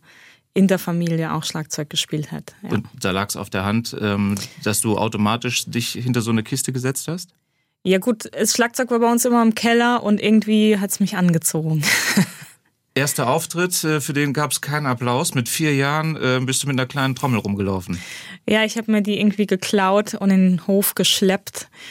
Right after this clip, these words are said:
Speaker 1: und hab dann morgens erstmal die Nachbarn geweckt mit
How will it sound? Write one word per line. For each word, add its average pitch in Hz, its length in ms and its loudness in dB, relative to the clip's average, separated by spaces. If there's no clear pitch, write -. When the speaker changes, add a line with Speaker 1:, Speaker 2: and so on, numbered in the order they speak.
Speaker 1:
und 190 280 2
hab 190 180 0
dann 190 300 2
morgens 185 400 4
erstmal 180 320 0
die 180 80 2
Nachbarn 175 560 0
geweckt 175 540 -2
mit 170 340 0